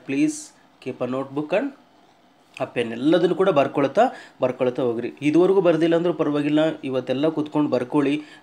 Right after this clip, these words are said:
ಚೆನ್ನಾಗಿ practice ಮಾಡ್ತಾ ಹೋಗಿ. hundred percent ನೀವು ಭಾಷೆನ ಕಲಿಬೋದಾಗಿದೆ. ಓಕೆ, ಈಗ ಬನ್ನಿ ನೋಡೋಣ.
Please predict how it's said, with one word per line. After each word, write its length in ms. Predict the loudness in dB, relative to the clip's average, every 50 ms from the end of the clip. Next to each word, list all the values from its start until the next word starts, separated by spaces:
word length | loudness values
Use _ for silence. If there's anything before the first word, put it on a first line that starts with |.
| _ -6
ಚೆನ್ನಾಗಿ 400 | -4 -2 0 0 0 0 0 -2
practice 500 | -2 -2 -2 -2 -4 -6 -8 -8 -6 -8
ಮಾಡ್ತಾ 260 | -8 -8 -6 -6 -6
ಹೋಗಿ. 500 | -4 0 0 0 0 0 0 -2 -2 -4 -10 -18 -10 -6 -2
hundred 380 | 0 2 4 4 2 0 0
percent 380 | -2 -2 -2 -2 -4 -2 -2 0
ನೀವು 260 | 2 2 2 0 -4 -10 -18 -12 -6
ಭಾಷೆನ 420 | -6 -4 -4 -4 -6 -6 -6 -6
ಕಲಿಬೋದಾಗಿದೆ. 720 | -8 -8 -6 -6 -6 -8 -6 -6 -6 -6 -4 -8 -10 -12 -14 _ -20 -20 -20 -20 -20 -20 -20 -20 -20 -20 -16 -4 -4
ಓಕೆ, 320 | -4 -4 -2 -6 -6 -4 -4
ಈಗ 160 | -4 0 2 2 0 0 -2 -8 -6 -4
ಬನ್ನಿ 220 | -4 -4 -4 -4
ನೋಡೋಣ. 300 | -8 -8 -10 -10 -12